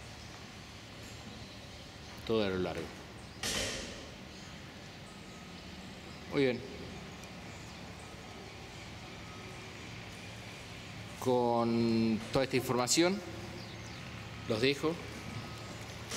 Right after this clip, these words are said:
Y para resolver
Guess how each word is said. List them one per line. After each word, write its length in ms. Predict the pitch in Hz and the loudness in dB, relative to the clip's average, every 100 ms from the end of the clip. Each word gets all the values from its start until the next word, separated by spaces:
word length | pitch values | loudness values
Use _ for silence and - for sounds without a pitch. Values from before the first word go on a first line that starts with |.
| - - - - - - - - | -4 -4 -2 -2 0 -2 -2 10
Y 960 | 127 127 123 123 123 123 120 120 120 104 - - - - - - | 12 12 12 12 12 12 12 12 10 6 0 -6 -6 -8 2 8
para 320 | 123 127 120 | 10 10 10
resolver 540 | 127 - 127 143 190 | 8 8 12 12 10